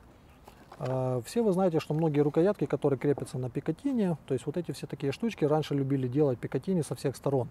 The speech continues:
По бокам делали такие квадрейлы и все остальное. На сегодняшний момент, э, вес ручек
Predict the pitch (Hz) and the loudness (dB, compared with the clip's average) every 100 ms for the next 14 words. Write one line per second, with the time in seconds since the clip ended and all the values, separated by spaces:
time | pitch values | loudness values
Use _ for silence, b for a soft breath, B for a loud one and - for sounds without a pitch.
0 | - B B - 117 127 180 180 156 139 | -10 B B -10 -6 2 4 6 4 4
1 | 131 123 123 131 143 127 170 190 156 - | 2 -2 -6 -6 -4 2 4 6 4 2
2 | 139 123 135 127 117 - B B B 131 | -2 -2 -2 -4 -6 -10 B B B -6
3 | - 214 240 - 185 180 208 196 - - | 0 0 0 0 2 4 2 2 -4 -2
4 | 147 143 139 131 127 196 - 151 220 - | 2 4 4 2 2 0 2 2 2 0
5 | - | -2